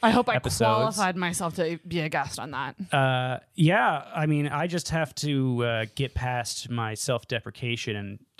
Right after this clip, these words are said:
Speaker 2: and do it again, 'cause, uh,
Speaker 1: Do it, you bitch.
Speaker 2: I
Speaker 1: Just
Speaker 2: don't
Speaker 1: do
Speaker 2: know.
Speaker 1: it. I do it every fucking week. You can do it too.
Speaker 2: Um, um, oh, shout out to Matt Billen. Uh,
Speaker 1: Oh,
Speaker 2: rest in
Speaker 1: yeah.
Speaker 2: peace. That's very unfortunate that he died. He was incredibly funny.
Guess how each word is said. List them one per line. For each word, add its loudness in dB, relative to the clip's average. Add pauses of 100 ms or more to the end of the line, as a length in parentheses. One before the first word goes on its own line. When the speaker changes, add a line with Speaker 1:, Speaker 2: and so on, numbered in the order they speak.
(100)
Speaker 2:
and -4
do 2
it -2
again, -12
'cause, -8
uh, -4
Speaker 1:
Do -6
it, -8
you -10
bitch. -4 (100)
Speaker 2:
I 2
Speaker 1:
Just 0
Speaker 2:
don't -6
Speaker 1:
do 4
Speaker 2:
know. 4
Speaker 1:
it. -4
I -8
do 0
it 0
every -2
fucking -2
week. -4
You -2
can 4
do -2
it -6
too. 2 (280)
Speaker 2:
Um, 0 (320)
um, -2 (120)
oh, 0
shout 0
out -2
to -4
Matt -4
Billen. -4 (240)
Uh, -6 (140)
Speaker 1:
Oh, 6
Speaker 2:
rest 6
in 2
Speaker 1:
yeah. 2
Speaker 2:
peace. 4
That's 0
very -2
unfortunate -4
that -8
he -6
died. 0
He -6
was -8
incredibly -6
funny. -6